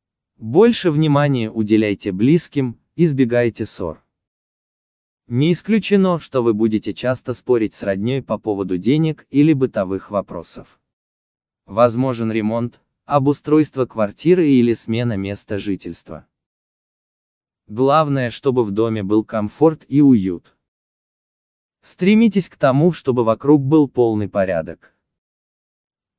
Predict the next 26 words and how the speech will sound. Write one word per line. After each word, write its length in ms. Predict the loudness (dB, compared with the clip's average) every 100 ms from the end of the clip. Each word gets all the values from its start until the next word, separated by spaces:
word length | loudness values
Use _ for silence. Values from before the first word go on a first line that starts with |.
| -2
Но 200 | 2 4
не 160 | 4
ведите 460 | 4 4 2 0 -2
себя, 420 | -2 0 0 -2
как 180 | -4 -6
зацикленный 680 | -2 -4 -2 -6 -4 -4 -4
на 120 | -6
чистоте 540 | -8 -12 -10 -6 0 0
перфекционист. 1080 | 0 -6 -6 -10 -4 -4 -4 -6 -12 _ _ _ _ _ _ _ _ _ _ _ _ _
Телец 400 | 0 2 4 2
сможет 480 | 0 0 0 -2 -2
раскрыть 480 | -2 -2 0 0 0
давний 360 | -2 0 -2
секрет 560 | -4 -10 -4 0 0 -2
или 200 | 0 2
узнать 460 | 2 2 2 0 0
нечто 380 | -6 -6 -10 -6
такое, 460 | -6 -2 2 2
что 300 | 2 -2 0
изменит 460 | 0 0 -4 -4 -4
его 240 | -2 0
отношения 720 | -2 -4 -10 -8 -6 -4 -4
с 120 | -8 -6
родственниками 840 | -8 -8 -4 -2 -2 -6 -6 -2
или 140 | -2 -2
супругом. 680 | -6 -8 -8 -8 -10 -20